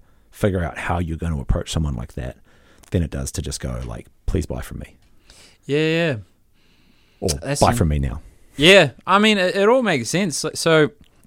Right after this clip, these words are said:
Speaker 2: okay, w-, what's a, a compelling story you've told in that B two B world, or how can you work on that? 'Cause that would be quite,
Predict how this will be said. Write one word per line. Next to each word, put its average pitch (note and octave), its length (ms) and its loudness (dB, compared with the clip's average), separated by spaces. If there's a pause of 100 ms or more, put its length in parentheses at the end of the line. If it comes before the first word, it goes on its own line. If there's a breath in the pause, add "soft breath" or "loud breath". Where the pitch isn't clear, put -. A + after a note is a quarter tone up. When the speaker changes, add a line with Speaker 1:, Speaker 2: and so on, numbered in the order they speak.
(120)
Speaker 2:
okay, C#3+ 300 4
w-, C3+ 240 -4
what's F3+ 300 0
a, F3+ 240 0
a C3+ 100 2
compelling C3+ 560 0
story A#2+ 380 -2
you've A2+ 340 -4
told A2+ 380 0
in G#2 120 -2
that G#2 160 -6
B G#2+ 120 -4
two G#2 80 -6
B A2 160 -6
world, B2+ 360 -2
or A#2+ 240 2
how A#2+ 280 2
can A2+ 220 -6
you A2 160 -6
work A2 280 -6
on A2 80 -6
that? G2+ 160 -6
'Cause C#3 260 2 (480 loud breath)
that E3 100 4
would A#3 100 4
be A3 80 -2
quite, C#3+ 420 4